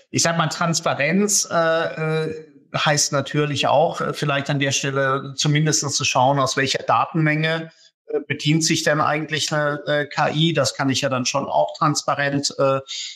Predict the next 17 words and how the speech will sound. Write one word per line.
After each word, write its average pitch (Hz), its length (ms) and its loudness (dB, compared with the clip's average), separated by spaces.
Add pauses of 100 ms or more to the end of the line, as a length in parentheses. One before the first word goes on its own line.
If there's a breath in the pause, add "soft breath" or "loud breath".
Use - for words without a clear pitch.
(160 loud breath)
äh, 131 160 2
darstellen. 139 720 2
Und 135 120 0
das 123 160 0
hat - 140 -2
ja 123 100 0
auch 131 120 0
schon 131 180 -2
Auswirkungen 120 760 -2
auf 117 140 -2
das, - 240 -2
was 127 140 -4
dann, 120 240 0
äh, - 200 -4
ausgespielt, 123 920 -2
äh, 120 180 0
wird. 165 280 0